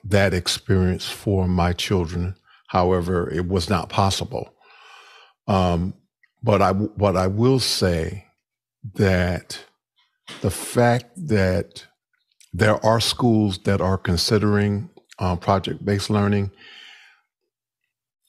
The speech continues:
I think it, it makes all of the difference, uh,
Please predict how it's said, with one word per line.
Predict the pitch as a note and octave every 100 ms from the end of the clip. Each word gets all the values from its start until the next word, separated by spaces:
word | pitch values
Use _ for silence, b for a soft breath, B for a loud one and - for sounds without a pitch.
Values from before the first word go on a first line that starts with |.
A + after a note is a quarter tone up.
| -
I | G#2+
think | F#2+ - G#2+ -
it, | G2 A2 -
it | G2+
makes | G2 G2+ - - -
all | G2+ G2 G2 G2
of | G2 -
the | F2
difference, | F2+ E2 - E2 - - -
uh, | A2 F#2 E2+ F2+